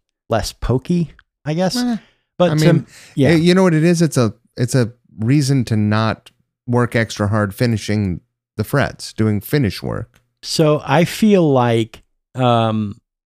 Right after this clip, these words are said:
Speaker 1: I feel like fret edge binding takes a lot more work than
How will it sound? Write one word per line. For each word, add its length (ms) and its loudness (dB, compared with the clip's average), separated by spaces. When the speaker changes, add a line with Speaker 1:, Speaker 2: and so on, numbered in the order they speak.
Speaker 1:
I 100 -2
feel 300 0
like 140 0
fret 260 2
edge 400 -2
binding 600 0
takes 420 -4
a 100 -6
lot 320 -2
more 300 -2
work 460 -8
than 400 -4